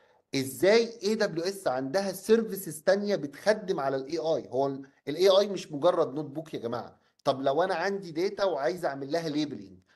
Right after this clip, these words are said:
عندي ألف صوره، ألفين صوره وعايز اعمل لهم ليبلنج، وما عنديش المان باور اللي يقدر يعمل لي ليبلنج للكلام ده كله، اتصرف ازاي؟ هل اي دبليو اس ممكن تساعدني في الكلام ده؟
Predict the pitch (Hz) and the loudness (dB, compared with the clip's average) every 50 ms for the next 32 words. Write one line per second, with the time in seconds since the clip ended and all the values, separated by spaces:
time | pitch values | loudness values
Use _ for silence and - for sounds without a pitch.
0 | _ _ _ - 131 160 180 170 156 165 170 - - - 165 175 180 175 - - | _ _ _ -4 -2 -2 -2 -4 -6 -10 -14 -10 0 2 2 2 2 0 -6 -14
1 | 135 - - 165 165 147 123 - 117 113 113 - 170 170 175 170 - 185 180 165 | -14 -12 -8 -4 -2 -2 -2 -2 -4 -6 -6 -4 -4 -4 -4 -4 -4 -2 0 2
2 | 156 139 143 160 160 151 143 131 135 131 135 156 156 156 143 135 147 143 120 104 | 2 2 0 0 0 -2 -2 -4 -4 -4 -4 -4 -4 -4 -4 -4 -4 -4 -6 -10
3 | 98 - - - 123 127 139 143 127 139 151 147 143 147 180 214 226 226 - - | -14 -18 -18 -12 -8 -4 -4 -2 -2 -2 -2 -2 -4 -4 -4 -4 -4 -6 -8 -12
4 | _ _ _ _ _ _ _ - 147 143 143 151 175 208 220 220 214 - 196 208 | _ _ _ _ _ _ _ -2 -2 0 2 2 4 4 2 2 0 0 0 4
5 | 214 214 220 220 - - 151 135 131 147 180 - - 170 160 147 147 127 135 156 | 6 6 4 4 2 -4 -8 -10 -6 -6 -6 -4 -4 -4 -4 -4 -4 -6 -4 -6
6 | 185 180 180 175 165 160 175 190 190 165 151 143 143 131 120 117 123 120 - - | -6 -6 -6 -6 -4 -2 -2 -2 -2 -2 -4 -4 -6 -6 -8 -10 -12 -10 -6 -4
7 | 135 143 147 151 139 131 - - 143 123 107 - - - - - 156 156 156 151 | -2 -2 -2 -2 -4 -6 -4 -4 -6 -6 -6 -10 -12 -14 -2 2 2 2 2 2
8 | - 135 120 110 113 143 143 131 117 - - - _ _ _ _ 147 156 151 170 | -2 -6 -10 -6 -2 0 0 0 -2 -4 -8 -14 _ _ _ _ 0 0 0 0
9 | 180 180 180 165 156 165 165 - - 180 180 180 - 165 147 - - - 135 123 | -2 -2 -2 -2 -4 -4 -6 -8 -8 -8 -8 -6 -6 -8 -8 -8 -6 -4 -2 -2
10 | 156 170 180 170 156 - - - - 131 143 170 185 190 202 214 - - - | -2 -4 -6 -8 -10 -12 -8 -4 0 2 2 2 2 2 2 2 0 -2 -14